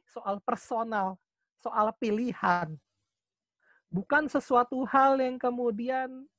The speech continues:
apa ya, bisa diargumentasikan dengan, ya lu bisa punya banyak para teolog yang mengatakan dengan segala macamnya bahwa iman, atau Thomas Aquinas yang mengatakan lima cara membuktikan Tuhan itu ada, ada.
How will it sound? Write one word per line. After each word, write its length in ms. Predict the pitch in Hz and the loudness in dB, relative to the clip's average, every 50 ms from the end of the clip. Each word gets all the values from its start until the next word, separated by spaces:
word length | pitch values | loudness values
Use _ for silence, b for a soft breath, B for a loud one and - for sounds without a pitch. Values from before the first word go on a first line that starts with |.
| _ _ _ _ _ _ _ | _ _ _ _ _ _ _
apa 300 | _ - 240 - - 226 | _ -4 -2 0 2 2
ya, 60 | 202 185 | 4 4
bisa 260 | 214 - - 285 254 | 4 4 6 4 4
diargumentasikan 1400 | 226 220 254 - - 226 170 170 196 226 220 226 214 226 - 226 208 - - 220 - - 240 226 226 226 220 | 4 2 -2 0 0 0 0 0 -2 0 2 2 2 2 2 0 2 0 -2 -4 0 2 2 2 2 0 2
dengan, 560 | 202 208 208 208 208 214 214 208 208 208 214 - - | 2 2 4 4 2 2 2 0 -2 -6 -8 -6 2
ya 240 | 196 214 233 254 277 | 4 6 6 6 6
lu 80 | 330 403 | 4 4
bisa 240 | 294 - - 254 | 4 4 4 2
punya 240 | 233 - 240 220 214 | 2 2 0 0 2
banyak 240 | 190 190 190 196 208 - _ _ | 4 4 4 2 0 -2 _ _
para 160 | 196 180 180 | 4 4 4
teolog 400 | 180 - 202 185 196 226 262 254 | 4 2 2 2 4 4 4 2
yang 160 | - 202 190 185 | 0 -4 -4 -2
mengatakan 480 | 175 175 165 - 165 - 175 175 160 B B B B B | -2 0 0 -2 -2 -2 -4 -6 -6 B B B B B
dengan 320 | - 165 156 170 180 175 | -2 0 2 2 2 2
segala 400 | 175 - 175 165 160 160 170 165 | 0 0 2 4 6 6 6 4
macamnya 560 | 170 175 165 165 - - 190 180 180 180 175 175 | 4 2 0 -2 -2 -4 -4 -2 0 0 0 2
bahwa 240 | 170 156 156 180 | 0 0 0 0
iman, 280 | 175 180 170 170 170 165 - 175 | -2 -2 -2 -2 -4 -4 -4 -6
atau 240 | 165 - 170 170 196 | -2 -2 -2 -2 -2
Thomas 280 | 175 - 165 175 170 - 180 | -2 -2 -2 -2 -2 -2 -2
Aquinas 240 | - 196 196 202 | -2 -2 -4 -4
yang 160 | - 190 170 170 | -4 -4 -6 -4
mengatakan 320 | 165 185 170 - 185 180 | -4 -4 -4 -2 -2 -2
lima 400 | 180 185 208 240 277 294 277 247 - b b b b b b _ | 0 0 0 2 4 2 2 2 0 b b b b b b _
cara 400 | - 220 202 208 220 202 185 156 | 0 2 2 4 4 2 2 2
membuktikan 560 | 185 185 180 170 170 - 202 - 196 180 175 | 0 0 0 0 0 -2 -2 0 0 0 0
Tuhan 240 | 185 175 185 170 165 | -2 -4 -4 -4 -4
itu 160 | 170 170 180 | -4 -4 -2
ada, 160 | 165 175 175 165 160 | 0 0 0 0 0
ada. 480 | 175 196 269 247 214 196 180 190 196 | 0 -2 0 2 2 2 2 0 -4